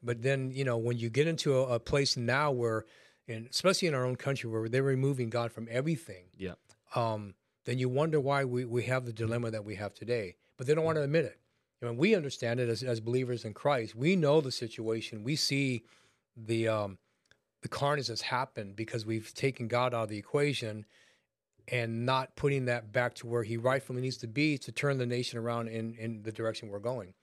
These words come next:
Speaker 2: Mm-hmm.
Speaker 1: So, you know, we pray for revival. Will it ever happen? I don't know. Are we at a place within the culture now that, that we don't want, not, we become an atheistic nation in its
Speaker 2: Mm.
Speaker 1: thinking? I don't know. I mean, I pray not,
Speaker 2: Yeah.
Speaker 1: you know, because, you know, I look at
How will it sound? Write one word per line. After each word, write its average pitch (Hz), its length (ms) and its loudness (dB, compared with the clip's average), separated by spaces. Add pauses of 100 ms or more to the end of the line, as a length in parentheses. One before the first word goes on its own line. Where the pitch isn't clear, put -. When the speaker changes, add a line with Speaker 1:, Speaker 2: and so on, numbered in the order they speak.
(120)
Speaker 2:
Mm-hmm. 110 200 -2 (240)
Speaker 1:
So, 123 400 2 (520)
you 147 140 2
know, 117 160 2
we 117 200 -2
pray 139 200 2
for 139 180 0
revival. 135 540 4
Will 131 140 4
it 127 100 2
ever 127 160 2
happen? 135 260 -2
I 147 60 0
don't 151 140 -2
know. 170 240 -4 (460)
Are 113 100 -2
we 127 120 4
at 127 60 4
a 120 60 -2
place 131 420 0
within 120 420 0
the 113 80 -4
culture 135 380 0
now 131 260 2
that, 117 180 0 (500)
that 113 200 0
we 113 160 -6
don't 113 240 0
want, 107 200 -2
not, 120 260 -2
we 120 100 -4 (100)
become 120 260 -6
an 117 80 -6
atheistic 120 560 -2
nation 156 480 -6 (500)
in 117 140 -6
its 107 120 -2
Speaker 2:
Mm. - 40 -18
Speaker 1:
thinking? 170 420 -4
I 123 80 2
don't 151 160 -2
know. 160 300 -2 (500)
I 110 60 -8
mean, 113 160 -2
I 117 80 2
pray 175 340 -2
not, 104 320 -8 (460)
Speaker 2:
Yeah. 101 120 -6
Speaker 1:
you - 60 -2
know, 120 160 2
because, 123 380 0
you 131 60 0
know, 117 100 0
I 113 60 0
look 147 260 4
at 143 140 0